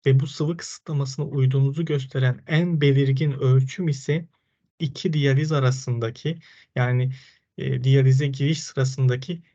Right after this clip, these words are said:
giriş kilonuzun, yani kilo artışınızın miktarıdır. Yani giriş kilosu ile kuru ağırlık arasındaki fark bize sizin sıvı kısıtlamasına ne derece uyduğunuzu gösteren bir göstergedir.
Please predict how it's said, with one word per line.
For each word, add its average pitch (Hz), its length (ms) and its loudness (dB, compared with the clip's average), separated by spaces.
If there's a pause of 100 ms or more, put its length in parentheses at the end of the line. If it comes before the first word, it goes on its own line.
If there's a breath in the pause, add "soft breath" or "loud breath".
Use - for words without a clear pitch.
(120)
giriş 143 360 -2
kilonuzun, 131 680 0 (300)
yani 127 300 0
kilo 143 260 -4
artışınızın 135 720 -2
miktarıdır. 131 880 2 (360)
Yani 123 220 -6
giriş 139 300 -2
kilosu - 340 -4
ile 131 180 0
kuru 139 260 0
ağırlık 127 300 0
arasındaki 131 580 0
fark - 460 -8 (1160)
bize 139 280 0 (260 loud breath)
sizin 139 260 -2
sıvı 139 300 -6
kısıtlamasına 131 640 -4
ne 139 200 2
derece 131 280 4
uyduğunuzu 127 640 2
gösteren 139 580 0
bir 156 200 -2 (220 soft breath)
göstergedir. 127 960 -2